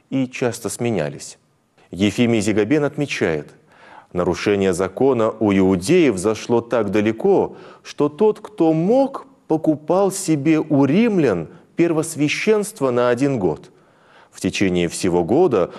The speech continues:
он пользовался первенством. А те, которые были первосвященниками до него, заседали вместе с ним и были его советниками. Они тоже назывались первосвященниками,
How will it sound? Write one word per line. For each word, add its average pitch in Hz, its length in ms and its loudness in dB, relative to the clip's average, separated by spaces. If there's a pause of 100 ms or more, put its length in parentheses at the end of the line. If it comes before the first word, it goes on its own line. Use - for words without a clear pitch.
(180)
он 110 280 0
пользовался 110 840 0
первенством. 82 880 -2 (480)
А 80 160 -2
те, 113 140 -2
которые 95 400 0
были 107 300 0
первосвященниками 98 1000 -2
до 90 140 0
него, 107 520 0 (200)
заседали 147 520 -2
вместе 151 440 -2
с - 140 -6
ним 165 440 0 (240)
и 123 160 4
были 165 320 2
его 156 240 2
советниками. 101 920 -2 (480)
Они 95 300 0
тоже 113 440 0
назывались 113 640 0
первосвященниками, 123 1500 0